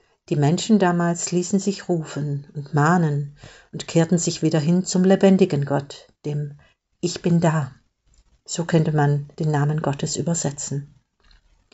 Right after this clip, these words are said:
Ich habe mich gefragt, wie das bei uns, bei mir heute ist. Wem und worauf vertraue ich? Ist es vor allem ein starkes Auftreten, Kraft und Gewalt?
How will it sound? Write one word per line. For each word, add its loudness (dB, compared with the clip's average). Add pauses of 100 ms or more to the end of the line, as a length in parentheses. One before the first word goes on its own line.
(640)
Ich -2
habe 8
mich 6
gefragt, 0
wie 6
das 2
bei 0
uns, 2
bei 0
mir 6
heute -2
ist. -8 (140)
Wem 0 (260)
und -10
worauf 2
vertraue -2
ich? -4 (1400)
Ist -2
es -2
vor -2
allem 2
ein 0
starkes -2
Auftreten, -2
Kraft -10 (240)
und -14
Gewalt? -6